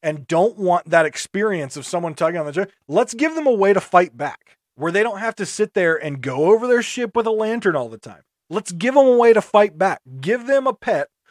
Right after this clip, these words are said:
that can seek out tuckers on their ship or on their island and identify them. And that's gonna step up the game of the tucker to figure out a most advantageous time to tuck on, on an island, where they're gonna tuck.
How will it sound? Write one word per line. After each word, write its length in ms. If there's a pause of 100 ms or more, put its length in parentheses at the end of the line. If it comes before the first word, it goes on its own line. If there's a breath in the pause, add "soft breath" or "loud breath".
(160)
that 180
can 120
seek 460
out 300
tuckers 540
on 200
their 160
ship 320
or 160
on 220
their 200
island 360
and 80
identify 580
them. 220 (320 soft breath)
And 200
that's 220
gonna 220
step 280
up 140
the 100
game 280
of 60
the 80
tucker 360
to 80
figure 400
out 200
a 240
most 440 (640)
advantageous 840
time 320
to 160
tuck 420
on, 300
on 260
an 100
island, 480 (260)
where 380
they're 120
gonna 200
tuck. 380